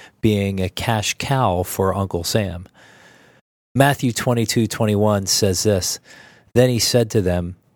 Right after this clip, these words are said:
'Therefore render to Caesar the things that are Caesar's, and to God the things that are God's.'" As stewards, we are to pay our taxes and specifically our fair and appropriate share of taxes.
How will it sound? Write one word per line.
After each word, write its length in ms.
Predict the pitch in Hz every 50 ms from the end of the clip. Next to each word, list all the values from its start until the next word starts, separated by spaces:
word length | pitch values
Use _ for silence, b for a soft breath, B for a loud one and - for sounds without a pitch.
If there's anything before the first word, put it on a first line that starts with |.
| _ _
'Therefore 480 | - 107 113 117 - - - 104 98 98
render 480 | 95 101 107 123 139 143 160 165 160
to 180 | 151 - - 147
Caesar 600 | - - - 117 104 98 90 95 92 92 95 98
the 140 | 95 101 92
things 360 | - - 113 107 104 107 101
that 160 | 107 104 101
are 100 | 107 110
Caesar's, 640 | 107 - - - 90 87 82 85 92 90 92 - - b b b b - _
and 160 | 110 101 95
to 120 | 92 95 90
God 600 | - - - 117 127 113 95 87 85 85 85 - - _
the 120 | - 98 90
things 440 | - - 104 95 90 90 87 - -
that 140 | 90 87
are 100 | 87 87
God's.'" 480 | 85 92 87 85 85 85 80 - - - _ _ _ _ _ _ _ _ _ _ _ _ B B B B B B
As 240 | B 131 131 135 131
stewards, 580 | - - - 120 101 90 87 87 90 - - - _ _ _ B B B B B B
we 120 | - - 208
are 80 | 208
to 80 | 156 131
pay 220 | - - 131 123
our 120 | 117 110 101
taxes 540 | - - 123 117 117 107 - - 120 110 101
and 160 | 107 101 98
specifically 840 | - - - - 120 - - 175 165 - 156 139 - 113 117 - -
our 240 | - 143 147 151 151
fair 760 | - - - - - 143 131 127 131 135 143 151 151 147 143 -
and 340 | - 127 127 127 131 135 - -
appropriate 760 | 135 123 - - - 135 120 117 - - 127 123 127 135 - -
share 360 | - - - 165 185 208 175
of 120 | 113 95
taxes. 560 | - - 101 92 90 - - 92 92 92 -